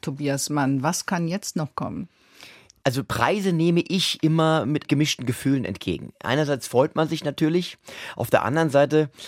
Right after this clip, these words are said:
Speaker 2: ist das aber auch so eine Aufforderung. Also diese Preise stehen natürlich da bei uns zu Hause unten auch rum in so einer Ecke und die starren mich immer so fordernd an. „Setz dich hin und schaff was. Das
Speaker 1: Bring's.
Speaker 2: muss so weitergehen, das muss besser werden“ und
Speaker 1: Ah,
Speaker 2: sowas.
Speaker 1: ja.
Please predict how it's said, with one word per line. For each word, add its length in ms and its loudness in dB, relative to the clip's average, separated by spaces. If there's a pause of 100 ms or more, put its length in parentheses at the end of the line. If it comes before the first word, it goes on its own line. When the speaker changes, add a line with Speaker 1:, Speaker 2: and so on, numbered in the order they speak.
(320)
Speaker 2:
ist 180 0
das 100 0
aber 220 2
auch 140 2
so 320 0 (100)
eine 180 0
Aufforderung. 480 2
Also 140 -4
diese 220 -4
Preise 400 0
stehen 240 0
natürlich 340 0 (320)
da 260 4
bei 140 2
uns 200 0
zu 100 4
Hause 240 4
unten 240 2
auch 220 0
rum 300 2
in 160 -4
so 80 -4
einer 180 0
Ecke 260 0 (300)
und 140 0
die 80 2
starren 360 -2
mich 160 -2
immer 220 0
so 100 -4
fordernd 460 -2
an. 240 -4 (400)
„Setz 320 -2
dich 180 2
hin 280 4
und 200 2
schaff 360 0
was. 320 -4 (240)
Das 100 0
Speaker 1:
Bring's. 120 2
Speaker 2:
muss 160 6
so 160 6
weitergehen, 560 4
das 120 -2
muss 260 2
besser 380 2
werden“ 320 2
und 140 -2
Speaker 1:
Ah, 20 -4
Speaker 2:
sowas. 160 2
Speaker 1:
ja. 120 -4